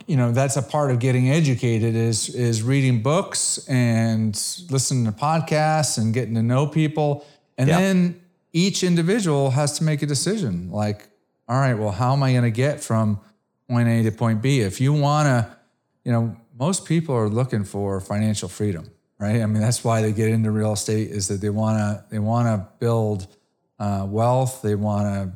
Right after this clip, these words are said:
Speaker 1: reduce their taxes. And you can do that in a lot of different asset classes. So you can do it, you know, in,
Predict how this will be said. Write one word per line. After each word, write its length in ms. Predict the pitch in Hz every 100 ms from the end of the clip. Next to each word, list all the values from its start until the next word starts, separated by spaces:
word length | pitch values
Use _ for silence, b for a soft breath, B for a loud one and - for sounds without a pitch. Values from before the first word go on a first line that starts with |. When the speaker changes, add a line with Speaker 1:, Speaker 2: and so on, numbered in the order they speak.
| -
Speaker 1:
reduce 320 | 104 104 101 -
their 120 | 92
taxes. 1000 | - 135 139 131 - 131 131 123 - - _ _ _
And 280 | 117 117 113
you 100 | 131
can 200 | 151 139
do 220 | 110 170
that 240 | 185 117 98
in 20 |
a 60 | 101
lot 280 | 104 123 160
of 80 | 123
different 280 | 120 120
asset 320 | 139 175 - -
classes. 440 | 95 95 - 92
So 100 | 117
you 80 | 123
can 180 | 123 107
do 220 | 127 131
it, 200 | 127 -
you 120 | 120
know, 280 | 110 107 101 b b _ -
in, 320 | 110 104